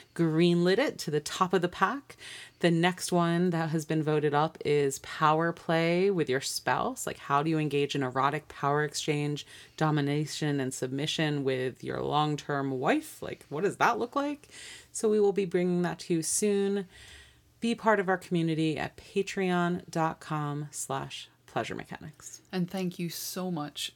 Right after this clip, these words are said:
Speaker 2: to all of our current patrons. We so appreciate your support, and it helps us continue to do this.
Speaker 1: We just crossed a hundred patrons.
Speaker 2: Thank you, thank you.
Speaker 1: Amazing. Let's go for two hundred next,
Speaker 2: <laughs>
Speaker 1: and then a thousand.
Speaker 2: Mm-hmm.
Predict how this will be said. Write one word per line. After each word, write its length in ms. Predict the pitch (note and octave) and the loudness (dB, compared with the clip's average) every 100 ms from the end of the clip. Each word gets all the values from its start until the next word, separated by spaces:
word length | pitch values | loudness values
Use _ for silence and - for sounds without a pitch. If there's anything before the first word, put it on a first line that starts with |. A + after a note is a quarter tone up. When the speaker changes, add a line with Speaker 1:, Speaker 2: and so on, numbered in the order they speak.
| - | -10
Speaker 2:
to 120 | D3+ | -10
all 220 | C#3+ D3 | -8 -8
of 80 | C#3 | -8
our 80 | C#3 | -10
current 420 | - C#3 A#2+ A#2+ | -8 -6 -8 -10
patrons. 640 | - - - B2+ B2 B2+ | -16 -14 -14 -12 -14 -14
We 160 | C#3 C#3 | -12 -10
so 440 | - - E3 D3 | -8 -8 -8 -8
appreciate 840 | A#2+ - D3+ - D3 C#3 C3+ - - E3+ | -8 -10 -6 -6 -6 -8 -10 -14 -16 -14
your 160 | C#3+ | -12
support, 680 | - D#3 - G3+ G#3 - - - - - - - _ | -12 -12 -12 -10 -10 -12 -14 -16 -20 -20 -20 -20 _
and 180 | E3 D#3+ | -8 -6
it 380 | - E3 - - | -6 -10 -10 -16
helps 320 | E3 F3+ F3 F#3 | -12 -12 -8 -6
us 180 | F3 | -6
continue 440 | - F#3 F3+ F#3+ F#3 | -6 -8 -6 -6 -6
to 100 | G3 | -6
do 160 | A3+ | -6
this. 420 | A3+ - - - - | -10 -14 -10 -10 0
Speaker 1:
We 120 | F3+ | 0
just 300 | F3 F3 F3 | 2 0 0
crossed 400 | - F3 E3+ - | 0 0 0 -2
a 60 | - | -8
hundred 400 | D3 G3 G#3+ A3 | 0 2 4 2
patrons. 720 | A3 A3 A#3+ A#3 D4 D#4 - | 2 2 2 -2 0 -2 -4
Speaker 2:
Thank 420 | G#3+ F#3 F#3 F3+ | -8 -6 -6 -6
you, 60 | F#3 | -10
thank 340 | F#3 F3+ F#3 | -8 -6 0
you. 80 | F3+ | 2
Speaker 1:
Amazing. 720 | F3 F3 F3+ F3+ A#3 B3 C4 - - - | 4 4 2 0 -2 -2 -4 -8 -20 -8
Let's 180 | E3 F3 | -6 -4
go 360 | - F3 E3+ E3+ | 2 2 4 0
for 180 | - A3 | -2 0
two 200 | D#4+ A#3 | 2 2
hundred 280 | E3 - | 0 -4
next, 460 | - - - - - | -8 -12 -14 -10 -2
Speaker 2:
<laughs> 240 | F3 E3 | 0 0
Speaker 1:
and 180 | D3+ D3+ | 0 2
then 80 | D#3+ | 2
a 60 | G3 | 0
thousand. 540 | D#4 G#3+ - C#3 D3 | -2 -4 -4 -6 -6
Speaker 2:
Mm-hmm. 160 | E3 | -6